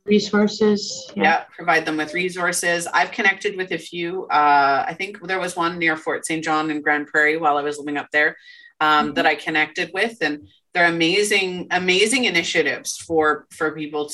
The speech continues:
Speaker 2: to find help. I highly re-, recommend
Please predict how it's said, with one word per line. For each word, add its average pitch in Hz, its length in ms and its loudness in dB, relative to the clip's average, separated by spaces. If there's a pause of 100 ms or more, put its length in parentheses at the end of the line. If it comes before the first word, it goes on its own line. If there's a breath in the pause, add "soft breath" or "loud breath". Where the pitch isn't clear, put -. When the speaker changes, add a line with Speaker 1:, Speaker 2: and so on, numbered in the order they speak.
Speaker 2:
to 143 180 -2
find 139 280 -2
help. 135 380 2 (540 loud breath)
I 208 180 4
highly 240 500 2
re-, 208 300 0
recommend 165 640 0